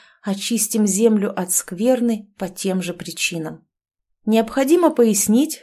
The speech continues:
что названное ранее «чудесами» являлось проявлением необычных сил и способностей селян,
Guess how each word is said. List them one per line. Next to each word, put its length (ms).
что 360
названное 680
ранее 480
«чудесами» 800
являлось 600
проявлением 880
необычных 680
сил 300
и 140
способностей 840
селян, 560